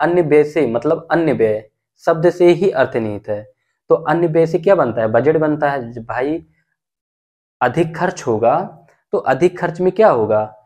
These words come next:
कि उससे बजट बनेगा, और जब बजट बनेगा तो, तो क्या होगा? तो अगर सरकार के द्वारा जो है या संसद के द्वारा जो है,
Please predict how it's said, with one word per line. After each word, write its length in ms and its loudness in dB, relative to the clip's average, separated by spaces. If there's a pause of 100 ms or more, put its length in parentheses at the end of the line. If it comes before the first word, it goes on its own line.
(240)
कि 60 0
उससे 260 -2
बजट 300 2
बनेगा, 420 0
और 160 -2
जब 220 -2
बजट 320 2
बनेगा 480 0 (420)
तो, 380 -2 (120)
तो 160 2
क्या 200 4
होगा? 320 2 (400)
तो 260 -6 (180)
अगर 300 2
सरकार 520 0
के 120 0
द्वारा 340 4
जो 180 -2
है 180 -2
या 140 4
संसद 460 -4
के 80 0
द्वारा 300 2
जो 220 -6
है, 180 -8